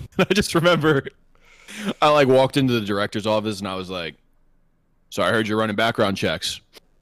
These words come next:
And he's just like, "Yep." And I said, "So I should probably get my shit and roll out, huh?" And he said,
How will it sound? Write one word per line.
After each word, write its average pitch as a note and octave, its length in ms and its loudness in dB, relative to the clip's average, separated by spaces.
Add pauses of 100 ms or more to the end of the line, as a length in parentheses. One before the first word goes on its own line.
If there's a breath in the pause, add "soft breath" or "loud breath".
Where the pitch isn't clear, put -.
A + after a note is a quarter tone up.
(100)
And G2 80 -6
he's G#2 120 -2
just G#2 180 -4
like, F2 220 -2
"Yep." F#2+ 340 0
And F#2+ 100 -6
I F2+ 60 -2
said, E2+ 320 -6 (600)
"So B2+ 120 -2
I C3 40 2
should C3 120 -6
probably A2 240 0
get G2 120 -6
my F#2 100 -4
shit F#2 240 -4
and F#2 80 -10
roll F#2 180 -2
out, F2 220 -2
huh?" F2+ 160 -6
And F#2 120 -8
he F#2 80 -10
said, E2 360 -10